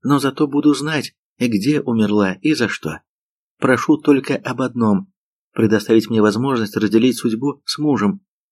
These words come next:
какова бы она ни была. Я верю в то, что с момента вступления на родную землю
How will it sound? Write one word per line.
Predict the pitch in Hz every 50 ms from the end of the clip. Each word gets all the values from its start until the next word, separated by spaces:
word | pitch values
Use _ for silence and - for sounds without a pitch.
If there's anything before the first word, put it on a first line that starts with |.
| _ _
какова | - 127 123 - 151 151 156
бы | 139 139 131 -
она | - 123 123 127 127
ни | 123 123
была. | 107 107 110 110 98 85 82 - - _ _ _ _ _ _ _ _ _ _ _
Я | 101 110 110 120 120 117
верю | 110 135 139 117 110 101
в | - -
то, | - 135 127
что | 110 - 107
с | 104 -
момента | - 107 110 123 127 120 - 104
вступления | - - - 107 107 117 123 127 120 113 110 104
на | 104 104
родную | 107 107 110 120 120 113
землю | 107 104 143 151 143 135 135 131 120 -